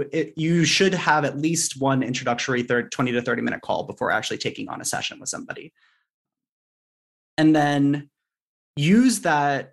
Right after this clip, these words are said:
twenty to thirty minutes to see if you actually resonate with that person and if their way of describing what's going on resonates with you. Very, very similar to finding a good coach. Let's say that you're, like, I know Phil just put out, uh, Phil Galfond just put out a nice little YouTube video on this,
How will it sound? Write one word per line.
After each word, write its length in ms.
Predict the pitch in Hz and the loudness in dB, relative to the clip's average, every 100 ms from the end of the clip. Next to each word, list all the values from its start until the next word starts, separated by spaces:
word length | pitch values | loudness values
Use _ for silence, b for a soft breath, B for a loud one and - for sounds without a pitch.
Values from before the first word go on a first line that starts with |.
| _ _ _ | _ _ _
twenty 220 | - 175 | -6 -2
to 100 | 165 | -2
thirty 240 | 160 156 156 | 0 2 2
minutes 300 | 170 143 - | 2 2 0
to 120 | 151 | 0
see 640 | - - 202 170 147 147 - _ _ | 0 2 2 4 2 0 -12 _ _
if 220 | 165 160 | 2 2
you 160 | 160 156 | 2 4
actually 460 | 139 135 165 147 127 | 4 0 -2 0 2
resonate 440 | 151 135 135 123 | 2 2 0 -2
with 100 | 131 | -6
that 160 | 170 - | -6 -4
person 360 | 180 180 170 | -2 0 0
and 200 | 160 143 | 0 0
if 120 | 147 | 2
their 180 | 147 156 | 2 2
way 180 | 147 143 | 2 2
of 80 | 135 | 0
describing 600 | 123 - 139 139 139 131 | -2 0 2 2 0 0
what's 160 | 127 | -2
going 240 | - 127 131 | -2 -2 0
on 180 | 131 123 | 0 0
resonates 380 | 123 117 120 | -2 -2 -4
with 160 | 101 - | -6 -6
you. 220 | 123 - B B B 160 | -6 -6 B B B 2
Very, 260 | 214 269 | 4 4
very 200 | 262 247 | 2 0
similar 300 | 240 269 220 | 2 0 0
to 60 | 165 | 0
finding 260 | 170 170 | -2 -2
a 40 | 165 | -4
good 180 | 147 151 | -4 -2
coach. 500 | 220 - - - - _ - | -4 -2 -6 -6 -12 _ -2
Let's 140 | 156 | 0
say 80 | 170 | 2
that 80 | 160 | 2
you're, 180 | 160 160 | 2 0
like, 220 | 147 139 - | -4 -4 -2
I 80 | 147 | 0
know 120 | 151 | 2
Phil 240 | 147 143 | 0 0
just 180 | 135 131 | 0 -2
put 100 | 139 | 0
out, 260 | 131 123 - | 0 0 -2
uh, 180 | 127 123 | -4 -2
Phil 120 | 127 | 0
Galfond 300 | 127 127 127 | 0 0 -2
just 160 | 127 - | -4 -2
put 100 | 127 | 0
out 320 | 123 120 - 123 | 0 0 -4 -2
a 560 | 123 120 113 117 101 135 | 0 0 -2 -4 -4 -2
nice 180 | 135 | -2
little 120 | 127 131 | 0 2
YouTube 280 | 208 190 | 2 2
video 320 | 139 131 127 120 | 2 2 2 2
on 140 | 120 | 2
this, 300 | 120 - | 0 -2